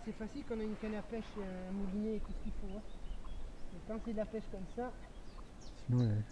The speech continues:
Speaker 2: on va dégager un peu là, non ?
Speaker 1: Non, c'est bon.
Speaker 2: C'est les ronces.
Speaker 1: Ouais.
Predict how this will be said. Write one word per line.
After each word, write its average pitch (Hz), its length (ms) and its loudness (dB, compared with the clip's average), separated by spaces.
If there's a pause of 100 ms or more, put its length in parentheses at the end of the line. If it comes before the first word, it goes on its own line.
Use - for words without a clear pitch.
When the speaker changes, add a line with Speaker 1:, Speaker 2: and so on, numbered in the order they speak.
(420)
Speaker 2:
on - 20 4
va 117 120 12
dégager 120 380 12
un 127 140 12
peu 185 160 12
là, 143 120 10
non ? 151 160 6 (880)
Speaker 1:
Non, 180 340 0
c'est 147 80 -2
bon. 156 160 -4 (720)
Speaker 2:
C'est 110 200 4
les 107 80 10
ronces. 147 320 8
Speaker 1:
Ouais. 185 220 2